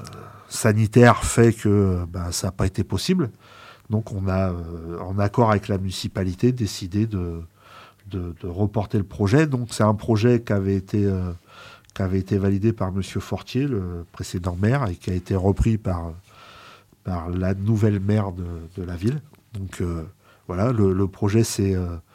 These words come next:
le projet a continué à mûrir, à travailler, euh, avec le soutien de la mairie, voilà, qui, qui participe à la, au montage des structures, des obstacles qu'il va y avoir sur la piste. Euh, donc on a,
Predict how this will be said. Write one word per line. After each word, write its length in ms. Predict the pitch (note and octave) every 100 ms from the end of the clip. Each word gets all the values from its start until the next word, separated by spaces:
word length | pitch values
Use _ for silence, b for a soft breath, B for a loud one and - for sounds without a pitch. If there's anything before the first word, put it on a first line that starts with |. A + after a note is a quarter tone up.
| B B B B
le 80 | F#2
projet 320 | E2+ G#2 F#2+
a 60 | G#2+
continué 560 | G#2+ G2+ - G2 G2+
à 80 | G2+
mûrir, 540 | F#2+ G2 F#2 G#2 A#2+ A2
à 100 | G2
travailler, 960 | - G2 F#2 F2+ G2 G#2+ A#2+ B2 B2
euh, 300 | G#2 F#2 F#2
avec 260 | F2+ F#2 -
le 60 | F#2
soutien 380 | - G2 G#2+
de 80 | F#2+
la 100 | F#2+
mairie, 400 | F#2+ G2 G#2 C#3 C#3 B B B B -
voilà, 340 | F2+ F2+ A2+
qui, 420 | G#2 - F2 E2+
qui 260 | D#2+ - -
participe 680 | - - - - - F#2 -
à 280 | F2+ F2 F2
la, 400 | F2 E2+ E2 - B B B B B
au 120 | F#2+
montage 480 | F#2+ G2 F#2+ G#2 G2+
des 600 | - F#2 F2+ F2+ E2+ E2
structures, 720 | E2 - - F#2 - G#2+ G2+
des 220 | F#2 F2+ F#2+
obstacles 420 | F2+ - G#2 -
qu'il 100 | G2
va 80 | F2+
y 60 |
avoir 180 | F2 F2+
sur 200 | - E2+
la 120 | F2+
piste. 520 | - A2+ C3 C#3 -
Euh, 320 | G2+ F#2 F2 E2 B B B B -
donc 180 | F#2
on 100 | G#2+ G#2
a, 240 | G2+ -